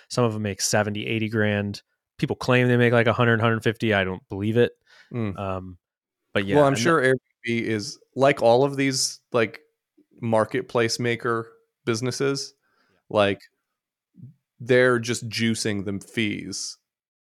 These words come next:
Speaker 2: to
Speaker 1: Yeah.
Speaker 2: s-, to take as much of that as possible.
Speaker 1: Right.
Speaker 2: Right?
Speaker 1: And there's
Speaker 2: Like
Speaker 1: already, like, in, in this area, there's a, most of these places, there's H O A fees. Almost all of them, 'cause they're all, like, gated resorts. Um,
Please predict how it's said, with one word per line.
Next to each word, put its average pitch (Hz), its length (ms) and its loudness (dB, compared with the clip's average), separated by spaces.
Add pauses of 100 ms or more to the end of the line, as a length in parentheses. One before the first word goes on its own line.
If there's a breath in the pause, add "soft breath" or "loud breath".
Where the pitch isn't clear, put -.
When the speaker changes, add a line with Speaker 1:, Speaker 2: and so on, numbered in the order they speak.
(440)
Speaker 2:
to 120 120 4
Speaker 1:
Yeah. 98 140 4
Speaker 2:
s-, - 280 -6 (160)
to 117 120 0
take 110 280 0
as 107 140 0
much 107 280 -2
of 101 120 -6
that 101 280 -2
as 104 120 -6
possible. - 720 -6 (500)
Speaker 1:
Right. 95 200 -8
Speaker 2:
Right? 107 320 -2 (120)
Speaker 1:
And 131 100 -4
there's 147 120 0
Speaker 2:
Like 156 80 4
Speaker 1:
already, 117 340 0
like, 95 440 -8
in, 127 280 -2 (200)
in 127 140 -2
this 113 200 -2
area, 113 300 2
there's 101 240 -4
a, 92 300 -6 (120)
most 160 300 2
of 117 60 -2
these 98 140 -2
places, 95 320 -4
there's 95 160 -6
H 98 200 -6
O 90 80 -4
A 85 100 -6
fees. - 400 -18 (140)
Almost 127 220 2
all 90 200 0
of 80 60 -14
them, 82 160 -20 (120)
'cause 104 120 -10
they're 101 100 -4
all, 95 80 -2
like, 92 140 -6 (440)
gated 98 300 -2
resorts. 95 560 -8 (640 soft breath)
Um, 85 460 -10